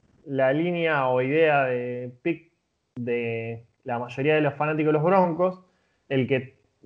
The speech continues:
todos los fanáticos de los Broncos estaban pensando era Jabril Cox, que era un linebacker más tirado a la cobertura, pero por lo que dicen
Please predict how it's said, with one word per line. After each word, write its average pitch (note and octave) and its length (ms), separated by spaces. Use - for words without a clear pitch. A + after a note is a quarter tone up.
todos D#3 220
los C3+ 120
fanáticos C#3+ 320
de C#3 40
los C3+ 100
Broncos C#3+ 260
estaban C#3 260
pensando D3 360
era C3 400
Jabril D3 420
Cox, G3 420
que A2+ 600
era C3 180
un B2+ 300
linebacker C3+ 600
más C#3 220
tirado C#3 240
a C#3+ 40
la C#3+ 120
cobertura, F#3+ 520
pero A#3 260
por A3 100
lo G#3+ 80
que G#3+ 120
dicen F#3+ 760